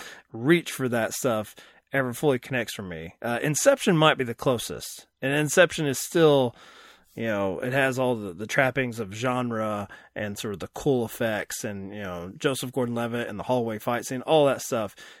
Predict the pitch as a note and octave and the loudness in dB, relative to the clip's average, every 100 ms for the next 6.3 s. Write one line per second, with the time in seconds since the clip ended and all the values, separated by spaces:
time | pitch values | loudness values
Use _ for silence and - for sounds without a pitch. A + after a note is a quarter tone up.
0 | _ _ B2 C#3+ C#3+ B2+ C3 A#2 A#2 B2+ | _ _ -2 4 4 4 2 0 0 0
1 | B2+ A#2+ A2+ A#2+ G#2+ G2 F#2+ F#2 - F2 | 0 0 -4 -6 -4 -4 -6 -8 -8 -8
2 | D#2 C#2 G#2+ G2+ A2 G#2+ G#2 F#2+ G#2 G2 | -8 -10 -8 -4 -4 -4 -6 -4 -4 -4
3 | F#2 - - G#2 F#2 F2+ - C3 - A#2+ | -4 -8 -8 -6 -4 -6 -10 -10 -2 0
4 | - G#2 G2 F#2 G#2+ F#2+ - A2 - - | 0 -2 -4 -4 -8 -8 -4 -4 -4 -10
5 | - G#2 F2 F2+ F2 E2+ G#2 _ _ _ | -6 -6 -4 -4 -4 -6 -10 _ _ _
6 | G#2+ F2+ | -8 -8